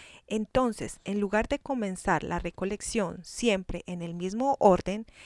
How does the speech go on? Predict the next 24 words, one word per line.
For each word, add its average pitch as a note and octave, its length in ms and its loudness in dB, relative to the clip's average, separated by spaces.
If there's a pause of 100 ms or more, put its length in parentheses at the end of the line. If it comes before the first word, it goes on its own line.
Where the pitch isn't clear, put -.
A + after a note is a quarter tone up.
(200)
es B3 240 2
bueno C4+ 300 2
que B3 140 -8
cambie F3+ 400 -2
de A3+ 180 0
orden B3+ 520 2
y G3 100 -6
comience A#3 640 -4
por - 280 -2
otro D#3+ 380 -4
lugar, A#3+ 420 0 (420)
porque - 300 -6
usualmente A#3 720 -2
cuando F3+ 260 -6
comienza G3 520 -4
a - 20 2
recoger G3+ 420 -4
los A#3 220 -2
datos A3+ 460 0
toma G#3 260 -4
un B3 120 -4
poco A#3+ 300 -2
de C#4+ 140 0
tiempo G#3+ 500 -4